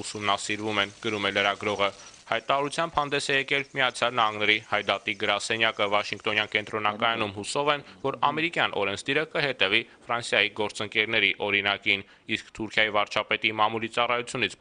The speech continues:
փոխանցում են, որ դեսպան Բուրջու Օղլուն արդեն տունդարձի ճանապարհին է։ Հայկ Արամ Նահապետյան, Առաջին լրատվական։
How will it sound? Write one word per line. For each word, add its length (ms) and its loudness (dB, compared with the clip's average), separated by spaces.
փոխանցում 480 -2
են, 120 -6
որ 240 -4
դեսպան 480 0
Բուրջու 420 -4
Օղլուն 340 -2
արդեն 360 -2
տունդարձի 520 0
ճանապարհին 600 0
է։ 40 -6
Հայկ 260 -2
Արամ 220 -2
Նահապետյան, 580 0
Առաջին 380 -4
լրատվական։ 640 -2